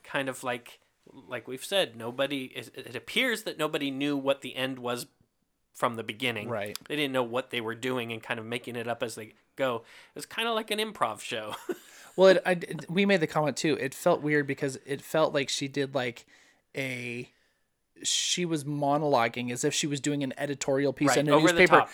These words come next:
Speaker 2: the entire time. And so
Speaker 1: Mm-hmm.
Speaker 2: we're like, "Oh, maybe she has this arc where that's what she turns into."
Speaker 1: And we find out later on that, oh, yeah, she's, this is, like, her memoir, and she's telling the story of how she got here or something,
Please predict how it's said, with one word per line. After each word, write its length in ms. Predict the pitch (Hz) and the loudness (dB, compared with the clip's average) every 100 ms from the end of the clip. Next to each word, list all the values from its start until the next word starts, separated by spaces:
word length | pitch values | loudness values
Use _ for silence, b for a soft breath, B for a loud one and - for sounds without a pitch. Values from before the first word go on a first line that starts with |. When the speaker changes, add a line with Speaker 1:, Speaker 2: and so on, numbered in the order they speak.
| B B | B B
Speaker 2:
the 140 | 170 | 2
entire 400 | 160 - 185 180 | 2 12 12 12
time. 360 | - 214 214 135 | 12 6 6 6
And 120 | 139 | 2
so 80 | - | 2
Speaker 1:
Mm-hmm. 60 | 156 | 2
Speaker 2:
we're 40 | |
like, 260 | 143 120 - | 2 2 0
"Oh, 180 | 110 117 | 2 2
maybe 260 | 107 127 135 | 0 -4 -4
she 260 | - 147 | -2 -4
has 220 | 139 131 120 | -4 -4 -4
this 160 | 117 - | -6 -2
arc 300 | 143 131 - | -2 0 0
where 140 | 135 | 0
that's 240 | 127 123 | 0 -2
what 100 | 139 | -4
she 140 | - 131 | -4 -4
turns 260 | 160 160 | -4 -4
into." 300 | 160 143 147 - | -4 0 -2 -2
Speaker 1:
And 120 | 143 | -2
we 100 | 151 | -2
find 300 | - 160 151 | 4 4 6
out 180 | 139 143 | 4 4
later 320 | 143 139 135 | 2 4 2
on 160 | 131 127 | 2 0
that, 160 | 127 131 | -2 0
oh, 120 | 151 | 0
yeah, 180 | 143 127 | 0 -2
she's, 300 | 123 131 120 | -4 -8 -12
this 180 | - 143 | -8 -6
is, 100 | 127 | -4
like, 140 | 127 | -6
her 120 | 123 127 | -6 -2
memoir, 420 | 127 123 113 113 | -2 0 -2 -2
and 100 | 107 | -4
she's 160 | 123 | -10
telling 300 | 113 127 120 | -6 -6 -6
the 60 | 117 | -8
story 260 | - 123 117 | -6 -4 -4
of 80 | 101 | -2
how 140 | 123 | -4
she 160 | - 113 | -4 -8
got 240 | 110 104 | -8 -8
here 200 | - 101 | -12 -16
or 120 | 98 | -14
something, 380 | - 104 - - | -14 -16 -16 -20